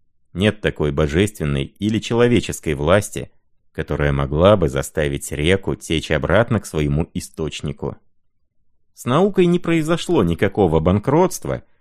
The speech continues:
и она ни при чём ни в нынешней анархии умов, ни в образовании новой силы, растущей посреди этой анархии.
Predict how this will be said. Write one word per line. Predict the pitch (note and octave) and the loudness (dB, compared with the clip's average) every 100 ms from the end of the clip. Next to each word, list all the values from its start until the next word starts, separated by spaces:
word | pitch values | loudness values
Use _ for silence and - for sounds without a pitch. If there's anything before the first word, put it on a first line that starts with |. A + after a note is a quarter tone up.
| _ _ | _ _
и | - | 0
она | G2 A2 C#3+ F#3+ | 2 4 4 4
ни | E3 D3+ | 2 0
при | - C#3+ | 0 0
чём | - F3+ A2+ D2 | 2 4 4 4
ни | G#2 | 2
в | G#2 | 4
нынешней | D3+ G3 F3 - E3 D#3+ | 4 4 2 2 0 2
анархии | C3+ D3 C#3+ C3+ - C#3 | 0 4 2 2 0 2
умов, | C#3 C3 C3 A#2+ - _ _ _ _ | 4 4 4 2 -4 _ _ _ _
ни | F#2 C#3+ | 0 4
в | |
образовании | D3+ G2+ E2 E2 E2 D#2+ D2+ | 4 4 4 4 6 4 2
новой | D2 D2+ C#2+ | 0 0 -2
силы, | C#2 - C3+ C#3+ B2 - _ _ | -6 -2 2 2 2 -2 _ _
растущей | - F2+ - B2+ D3+ - C3 | -4 -4 -2 0 -2 -2 -6
посреди | - - D2+ C2+ C#2 F2+ - | -6 -6 -4 -4 -2 -4 -4
этой | E2 D#2 E2 | -6 -2 -2
анархии. | - E2 D#2+ C#2+ - - - - | -2 -2 0 -2 -4 -12 -12 -14